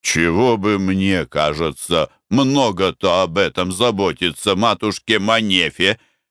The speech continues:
После недолгого молчания сказал Марко Данилыч. Ежели бы ещё черница сбежала или канонница, ну так ещё пожалуй, а то ведь мирская девица, гостья!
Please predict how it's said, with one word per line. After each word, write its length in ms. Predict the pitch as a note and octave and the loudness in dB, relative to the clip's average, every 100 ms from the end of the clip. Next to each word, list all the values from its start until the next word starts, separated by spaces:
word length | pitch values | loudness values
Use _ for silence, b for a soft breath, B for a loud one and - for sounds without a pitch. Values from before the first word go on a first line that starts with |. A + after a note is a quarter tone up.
| _ _ _ | _ _ _
После 340 | D#3 D3+ C#3 C3+ | -2 0 0 0
недолгого 640 | C3+ A#2 B2+ G#2+ A#2+ A2+ | 2 2 0 2 2 2
молчания 640 | A#2 A2+ - A#2 A2 G#2+ | 2 0 0 0 2 -2
сказал 400 | - G#2 G2 G#2 | 0 -2 0 0
Марко 380 | G2+ G2 F2+ F#2 | 2 0 0 -2
Данилыч. 600 | D2+ D2 D2+ D#2 G#2 - B B B B | -2 -2 -2 0 -2 -6 B B B B
Ежели 460 | A#3+ B3+ G#3 G#3+ | 2 2 2 0
бы 160 | F#3+ G3 | 2 0
ещё 240 | F3 F#3+ | 0 0
черница 760 | D#3 E3 F3 C#3 C#3+ G3 D3+ E3+ | 0 0 0 0 0 0 0 -2
сбежала 640 | A#2 D3+ A2+ C#3+ C3+ A2+ | 0 0 2 2 2 2
или 220 | G#2 G#2+ | 2 0
канонница, 960 | G2 E2+ D#2 F2+ A#2+ A2 A2 G2 A2 F#2+ | 0 -2 0 0 0 2 0 0 0 0
ну 120 | A2+ | 0
так 200 | G#2+ G#2+ | -2 -2
ещё 280 | G2+ - F2+ | -2 -2 -2
пожалуй, 640 | - E2+ D2 G#2 C#3 C#3 b b b | 0 -2 2 0 2 0 b b b
а 120 | - C4 | -4 0
то 180 | G#3+ | 0
ведь 260 | D3+ A#2+ - - | 0 -2 -4 -4
мирская 840 | B2 F#3 D#3+ - - G3+ G#3+ F3+ B2+ | 0 0 0 -4 2 2 4 2 0
девица, 640 | D#3+ F3 E3 - - D2+ | -2 -2 -2 -4 -4 -4
гостья! 680 | E3 B3+ F#3 - - D2+ | 2 0 0 -6 -4 -4